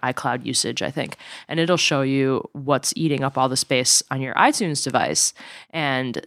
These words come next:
some of it, you know, if, if you have a bunch of stuff downloaded to Spotify, you're gonna have to open Spotify and delete that from inside there. But if you have, you know, nine movies downloaded to your videos app,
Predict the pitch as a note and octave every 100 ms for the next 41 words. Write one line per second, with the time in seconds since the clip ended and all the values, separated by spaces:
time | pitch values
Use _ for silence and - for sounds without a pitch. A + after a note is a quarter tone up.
0 | - - - F#3+ G#3+ A3 A#3 A#3 - E3+
1 | D#3 D3+ D3 - C#3+ E3+ D#3+ D#3+ D3 D#3
2 | E3+ D#3 D#3+ D3+ D#3 D3 D3 C#3 C#3 B2+
3 | - F#3+ G3+ G3 F#3+ F3+ F3+ E3+ D#3 C#3+
4 | D3 C#3+ C#3+ D3+ D3 C#3 C3 - C3+ C3
5 | - B2+ B2 B2+ C3+ C3 C3 B2 - C#3
6 | B2 - B2+ B2+ A#2 D#3 F#3 D#3+ D3 -
7 | - - _ F#3+ G3+ G3+ F3 E3 D3+ C#3+
8 | C#3 D3+ C3+ B2+ C3+ C#3+ C#3+ C#3+ C#3 C#3
9 | C3+ D3 D3+ C#3+ C#3 C3+ D3 C3+ C3+ C3
10 | C3 B2 C#3 B2 B2 F#3 B3 D#3+ C3+ C#3
11 | B2+ -